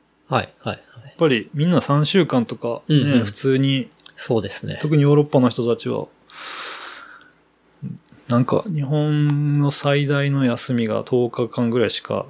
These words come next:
Speaker 1: うんうん。
Speaker 2: めちゃめちゃ、まあ、一般的な、今でも一般的な休みでも最大十日取れたらめっちゃいい方なんじゃない？みたいなこと言ったら、
Speaker 1: はいはい。
Speaker 2: なんか、「えー？」みたいな。
Speaker 1: あ、そうっすね。それは結構言われますね。
Speaker 2: ね、結構言うよね。
Speaker 1: うん、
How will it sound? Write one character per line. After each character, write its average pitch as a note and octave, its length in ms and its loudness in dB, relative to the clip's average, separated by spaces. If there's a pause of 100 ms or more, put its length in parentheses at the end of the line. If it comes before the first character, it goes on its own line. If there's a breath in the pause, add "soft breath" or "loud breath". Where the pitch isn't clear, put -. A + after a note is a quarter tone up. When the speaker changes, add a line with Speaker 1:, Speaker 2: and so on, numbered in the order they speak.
(160)
Speaker 1:
う C#3 60 2
ん B2 40 2
う - 20 0
ん。 G#2+ 320 -8
Speaker 2:
め A2+ 140 -4
ち B2+ 140 0
ゃ B2 40 2
め B2+ 120 2
ち C3 120 0
ゃ、 C3 200 2
ま A#2+ 340 -4 (160)
あ、 - 40 -20 (1000)
一 C3 80 -18 (200)
般 D#3 240 2
的 D3+ 220 0
な、 C#3 160 2
今 G2 220 -12
で G2+ 80 -14
も G2 40 -14
一 F#2+ 80 -14 (120)
般 D3 200 0 (200)
的 D#3 240 0
な D3+ 80 4
休 C#3+ 300 2
み D3+ 160 2
で D#3+ 120 4
も F3 160 2
最 B2 240 -2
大 A#2+ 180 0 (220)
十 B2 300 -2
日 C3+ 160 0
取 A#2+ 160 4
れ - 20 0
た A#2 140 2
ら G#2+ 120 2
め G#2+ 100 -4
っ G#2 40 -10
ち - 80 -4
ゃ A#2+ 60 0
い G#2+ 60 0
い A2+ 40 -2
方 A#2+ 140 0
な G#2+ 100 0
ん G#2 40 -4
じ G#2 80 -2
ゃ G#2 40 -2
な A2 180 -2
い？ A2+ 40 -2
み A2 80 -2
た A2 100 -2
い - 20 -2
な G#2+ 80 -4
こ A2 100 -6
と A2 100 -6
言 G#2 60 -8
っ - 40 -20
た A2+ 120 -8
ら、 A2 80 -6
Speaker 1:
は - 60 -12
い - 20 -20
は - 60 -20 (280)
い。 A#2 60 -6
Speaker 2:
な A2 40 -4
ん G#2 60 -6
か、 - 220 -12 (580)
「え D3 380 2
ー？」 A3+ 40 8
み E3 100 6
た A2+ 120 0
い - 20 2
な。 G2+ 60 0
Speaker 1:
あ、 - 20 -4
そ C#3 140 2
う - 20 6
っ G#2+ 40 -2
す - 120 -8
ね。 G2 200 -6
そ - 180 -2
れ E3 60 4
は E3 60 0
結 E3 220 -2
構 A#2+ 100 2
言 G#2 120 0
わ D#3+ 80 4
れ B2 160 2
ま - 100 -6
す - 140 -10
ね。 D#3+ 60 0
Speaker 2:
ね、 - 0 -
結 - 80 -6
構 A#2+ 40 0
言 A#2 120 2
う - 20 0
よ A2+ 180 -2
ね。 A2 100 -4 (400)
Speaker 1:
う G2+ 60 -4
ん、 E2+ 140 -6